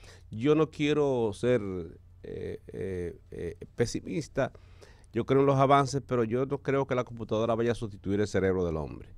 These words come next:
Si to-, si todavía el cerebro no se ha podido explorar completamente. Consecuentemente,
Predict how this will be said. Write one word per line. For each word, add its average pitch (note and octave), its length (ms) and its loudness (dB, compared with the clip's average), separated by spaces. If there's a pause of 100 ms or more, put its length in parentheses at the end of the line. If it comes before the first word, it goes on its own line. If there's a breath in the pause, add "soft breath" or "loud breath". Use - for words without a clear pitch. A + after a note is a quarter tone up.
Si - 80 -20
to-, F#2+ 300 -4
si - 160 -6
todavía G#2+ 260 2
el A#2 80 -2
cerebro A2+ 320 0
no G#2+ 60 -2
se A2+ 100 -4
ha - 20 -10
podido G#2+ 220 0
explorar G2+ 540 0
completamente. F#2+ 640 -2
Consecuentemente, A2 920 -2